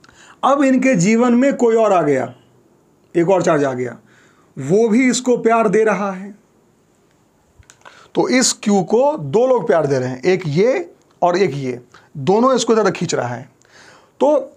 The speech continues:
सुपरपोजिशन प्रिंसिपल क्या कहता है कि इस क्यू के द्वारा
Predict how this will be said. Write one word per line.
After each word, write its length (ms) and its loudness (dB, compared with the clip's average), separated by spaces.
सुपरपोजिशन 880 -2
प्रिंसिपल 280 -2
क्या 140 0
कहता 280 -4
है 160 -10
कि 500 -2
इस 220 0
क्यू 220 0
के 200 0
द्वारा 680 0